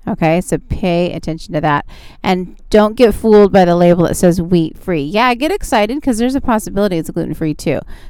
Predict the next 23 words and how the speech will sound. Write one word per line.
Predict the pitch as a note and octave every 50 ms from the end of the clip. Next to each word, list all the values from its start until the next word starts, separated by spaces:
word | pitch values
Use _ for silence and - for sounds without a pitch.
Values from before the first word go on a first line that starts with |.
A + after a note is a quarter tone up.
| -
So | - - F3
that's | F3 E3+ G3 - -
when | G#3+ G#3
you | G#3 G3+ G3
really | F#3+ F#3+ F#3 F3+ F3
read, | E3 E3+ E3+ E3+ E3+ E3+ E3 E3+ -
uh, | - E3 D#3+ D#3 D3+
the | D3 D#3
packaging | D#3 - E3+ D#3 D#3 - F#3 F3+ - E3+ E3 E3
really | E3 E3 D#3+ D#3+ D#3
well, | F3 G#3 B3+ D#4 F4 F4+ - - - - - - - - - - - - -
and | - F#3+ G3 G3 F#3+ F#3+ F3+
then | F#3 F#3
you | F#3 F#3 F3+ F3+ F3+
decide | E3+ - - - - F3 D#3+ D3+ D3+ D#3 D#3
if | - - E3 C#3 -
it | E3 D3 G2 F2 - - -
seems | - - - - F#3 E3 E3 D#3 -
to | - D#3
be | D#3 D#3
gluten-free | D#3+ D#3 - - D#3+ - - D#3 D3+ D3 - - -
or | - D#3
not. | D3 E3 E3 - - - - - -